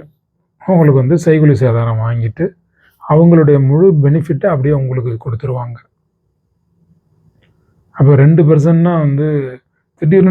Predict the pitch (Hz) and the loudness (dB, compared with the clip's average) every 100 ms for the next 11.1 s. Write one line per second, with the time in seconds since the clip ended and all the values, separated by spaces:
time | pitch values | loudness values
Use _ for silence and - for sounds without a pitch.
0 | 165 147 151 135 143 139 135 131 120 135 | 4 4 2 2 0 0 -2 -2 -2 -4
1 | 127 120 120 117 117 113 - 147 143 139 | -4 -8 -8 -8 -8 -10 -10 -2 0 0
2 | 139 - _ 127 135 135 120 143 135 127 | -2 -6 _ -2 0 0 0 0 0 0
3 | - - 220 220 240 196 143 123 113 117 | -4 0 2 4 2 2 0 -2 -4 -8
4 | 113 110 113 - _ _ _ _ _ _ | -8 -10 -12 -18 _ _ _ _ _ _
5 | _ _ _ _ _ _ _ _ _ _ | _ _ _ _ _ _ _ _ _ _
6 | 143 139 127 127 123 127 113 156 151 131 | 2 4 4 2 0 0 0 2 2 2
7 | 120 127 175 - _ _ _ _ _ 135 | -2 -4 -6 -8 _ _ _ _ _ -2
8 | 143 151 143 131 113 156 180 196 151 131 | 0 0 0 0 0 0 2 2 2 2
9 | 131 110 135 131 135 120 113 190 - _ | 0 -2 -2 0 2 0 0 -4 -6 _
10 | _ _ _ 139 131 127 117 101 - 120 | _ _ _ 0 2 2 0 -2 -4 -4
11 | 117 | -4